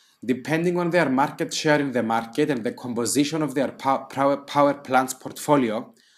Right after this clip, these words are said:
may withdraw capacity from the market either by fully withdrawing a plant or, more discreetly,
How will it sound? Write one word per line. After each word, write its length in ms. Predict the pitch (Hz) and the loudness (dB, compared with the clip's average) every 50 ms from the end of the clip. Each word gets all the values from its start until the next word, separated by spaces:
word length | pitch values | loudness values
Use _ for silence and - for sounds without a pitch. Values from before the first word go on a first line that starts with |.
| _ _ _ _ _ - | _ _ _ _ _ -2
may 200 | 127 147 165 175 | 2 4 4 4
withdraw 480 | 175 185 175 170 - - 156 147 156 | 4 2 0 -2 -6 -2 0 0 0
capacity 580 | 151 - 160 156 156 - 147 151 147 151 135 151 | 0 -2 -6 -6 -2 2 2 2 2 2 -4 -6
from 280 | 151 - 160 147 139 123 | -6 -4 -4 -4 -2 -2
the 80 | 120 110 | -2 -2
market 500 | 110 110 113 110 - - 135 151 - _ _ _ _ _ _ - | -2 -4 -4 -4 -6 -8 -8 -8 -8 _ _ _ _ _ _ 2
either 240 | 139 170 175 190 175 | 4 4 4 4 2
by 220 | - - 175 160 139 | 0 0 0 0 0
fully 300 | - - 156 165 170 160 | 0 0 2 2 2 2
withdrawing 560 | 151 151 135 - - 143 135 135 147 143 127 | 2 -2 -4 -4 -2 2 2 4 4 2 -2
a 40 | 110 | -6
plant 440 | - - 117 113 110 120 147 143 - _ _ _ _ _ - | -6 -2 0 0 0 0 -2 -8 -14 _ _ _ _ _ 2
or, 300 | 135 151 170 185 - - | 4 4 4 4 0 -2
more 300 | 143 135 143 151 165 160 | -2 0 2 2 2 2
discreetly, 840 | 143 151 - - - - 156 156 151 156 - 117 117 131 151 151 | 0 -2 -4 -4 -4 -2 -2 -2 -2 -2 -2 -4 -4 -4 -6 -8